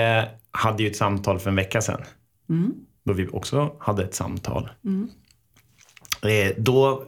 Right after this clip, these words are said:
Speaker 1: rörde vi ju vid relationer, eh, och de vuxnas relationer. Och sen när jag hade lyssnat på några av de andra avsnitten så började jag tänka.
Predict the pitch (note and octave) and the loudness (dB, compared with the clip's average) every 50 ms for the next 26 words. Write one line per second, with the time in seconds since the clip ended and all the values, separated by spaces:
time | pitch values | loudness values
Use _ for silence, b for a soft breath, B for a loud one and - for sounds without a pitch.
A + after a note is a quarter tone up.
0 | - A#2+ B2 B2+ A#2+ A2 A#2 A2+ A2+ A#2 A2+ A2 G2+ A2+ A2+ A2 A2 G2 - - | -2 2 2 4 4 2 2 0 2 2 2 2 2 2 4 4 2 2 0 0
1 | A2+ G#2+ A2 A#2 A2+ - G3 G3+ F#3+ D3+ A#2+ A2+ G#2 A2 A2+ A2 A2 A2 - - | 0 2 0 0 0 2 4 4 4 4 4 4 4 4 2 2 -2 -6 -10 -18
2 | - - - G2 F#2+ F2+ F2 E2+ - - G2 G#2 G#2 G2+ G2+ G2+ - - G2 F#2+ | -20 -6 -2 0 0 0 0 -2 -2 0 0 2 2 2 0 0 -2 -2 -2 -2
3 | F#2+ - G2+ G2 G2+ G2+ - - G2 F2+ F2 F2+ F2+ F2+ - B B B B B | -2 -2 -2 -2 -2 -2 -2 -2 -2 -2 0 -2 -2 -4 -4 B B B B B
4 | B G3+ B B B B B B B B B B B B B B2+ B2 A#2 - C3+ | B -18 B B B B B B B B B B B B B 0 0 2 4 4
5 | C3+ D3 D#3+ E3+ E3 - C#3+ C#3+ C#3 C3 C3+ D3+ D#3+ E3 E3+ D#3+ - - - A#2+ | 4 4 2 0 -2 0 2 4 4 4 4 2 2 2 2 2 2 0 2 2
6 | A2+ A2+ A2+ - - - - - - _ _ _ - - G#2 G2+ G2 F#2+ F#2+ G2 | 2 2 0 -4 -14 -20 -20 -20 -20 _ _ _ -4 0 2 2 2 2 2 2
7 | G2 F#2+ F#2 - - - _ _ A#2 A#2 A2 G#2 G#2+ G#2 G#2 G#2+ A2+ A#2+ C3+ D#3+ | 2 2 0 -2 -8 -18 _ _ 0 2 4 4 4 2 4 4 4 4 4 4
8 | G3+ G#3 G3 E3 - - G2 F2+ F2 - - G2+ G2 F#2+ - - - F#2+ F#2+ F#2+ | 2 2 0 -2 -2 0 0 0 0 0 -2 -2 -4 -4 -2 -2 0 0 2 0
9 | F#2 - - _ _ _ _ _ _ _ - - - G2+ G#2 G2 F2 F#2 F2+ E2 | -2 -4 -8 _ _ _ _ _ _ _ -4 -4 -2 0 0 0 0 0 -2 -2
10 | - - - G2+ F#2 F2+ F2 - - A#2 A#2+ C3+ D#3 D#3 D#3 | -4 -2 0 0 0 0 -2 -2 0 2 2 2 2 0 -2